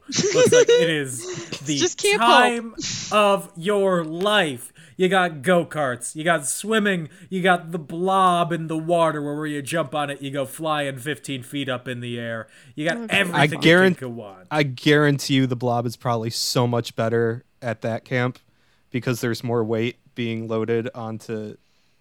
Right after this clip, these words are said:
Speaker 3: the end of the blob.
Speaker 2: They're probably flying. Those kids are
Speaker 3: Oh,
Speaker 2: probably
Speaker 3: yeah.
Speaker 2: getting at least fifteen feet. <laughs>
Speaker 3: They said fifteen in the, in the, in
Speaker 2: Oh,
Speaker 3: the
Speaker 2: true.
Speaker 1: Yeah.
Speaker 3: in the trailer or whatever for the camp.
Speaker 1: When I went to camp, the, we had one of those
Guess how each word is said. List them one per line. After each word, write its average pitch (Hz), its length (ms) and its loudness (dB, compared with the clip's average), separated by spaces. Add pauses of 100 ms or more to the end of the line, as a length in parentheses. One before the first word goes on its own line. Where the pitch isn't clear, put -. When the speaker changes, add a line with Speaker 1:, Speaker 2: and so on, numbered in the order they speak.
(140)
Speaker 3:
the 113 160 0
end 110 240 -6
of 113 160 -6
the 117 80 -2
blob. 127 400 -4
Speaker 2:
They're 262 100 2
probably 294 280 0
flying. 185 880 -2
Those 254 180 -2
kids - 180 4
are 185 100 12
Speaker 3:
Oh, - 20 10
Speaker 2:
probably 151 160 8
Speaker 3:
yeah. 139 120 6
Speaker 2:
getting 208 280 2
at 190 140 0
least 208 260 -6
fifteen 190 400 -6
feet. - 440 -4
<laughs> - 60 -20 (640)
Speaker 3:
They 165 120 6
said 277 280 8
fifteen 196 440 6
in 165 140 4
the, 135 340 4
in 139 120 -2
the, 123 280 2
in 127 160 -6
Speaker 2:
Oh, 392 240 4
Speaker 3:
the - 60 -8
Speaker 2:
true. 254 380 -2 (420)
Speaker 1:
Yeah. 147 240 -4 (100)
Speaker 3:
in 147 140 -4
the 120 100 -2 (300)
trailer 127 500 2
or 110 60 -2
whatever 110 280 -4
for 117 120 -18
the 110 160 -20 (160)
camp. 107 240 -20 (240)
Speaker 1:
When 170 460 2 (380)
I 165 140 4
went 208 220 0
to 175 80 -4
camp, 143 480 -4
the, 147 160 -8
we 147 280 -2
had 175 220 4
one 135 140 0
of 123 80 -2
those 110 600 -6